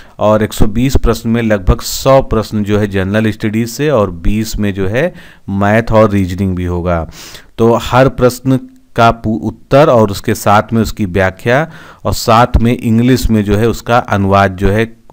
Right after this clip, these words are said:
केवल क्वेश्चंस का आपको इसमें मिलेगा। तो इस तरह से आपको कुल पन्द्रह टेस्ट प्रोवाइड किए जाएंगे, जिसमें से आपको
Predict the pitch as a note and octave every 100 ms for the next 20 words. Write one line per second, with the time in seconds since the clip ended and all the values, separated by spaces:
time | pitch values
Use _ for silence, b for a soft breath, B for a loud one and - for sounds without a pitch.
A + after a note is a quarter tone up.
0 | B B B - G#2+ A#2 A#2 G#2 G2 -
1 | A2 G#2 - G2+ F2+ G#2 G2 G2+ G2+ G2+
2 | - B B B B G2 G2+ A2+ B2+ C#3
3 | A#2 G#2+ - A#2 A#2+ A#2+ A2 - B2 -
4 | C3 C#3 - B B - - G#2+ G#2+ A2+
5 | B2 B2 A#2 A2+ - - G#2 F#2+ G2+ G#2
6 | - A2 A2 A2 A2+ C3+ G2 - G#2+ G2+
7 | B2 D#3 E3+ B B B B B B G2
8 | G2 - A2+ A2